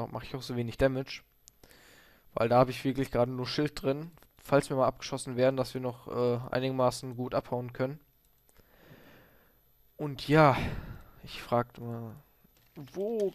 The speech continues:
kann man am besten Box, äh, äh, Beuteboxen sammeln?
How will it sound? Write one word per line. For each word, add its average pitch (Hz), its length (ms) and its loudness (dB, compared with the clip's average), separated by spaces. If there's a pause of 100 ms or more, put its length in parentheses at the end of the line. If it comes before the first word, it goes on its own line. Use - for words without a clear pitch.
kann 151 320 -2 (200)
man 139 380 0
am 120 300 -2 (360)
besten 143 640 -2 (380)
Box, - 680 -8
äh, 117 640 -2
äh, 110 40 -6 (680)
Beuteboxen 127 1800 -4
sammeln? 123 520 -8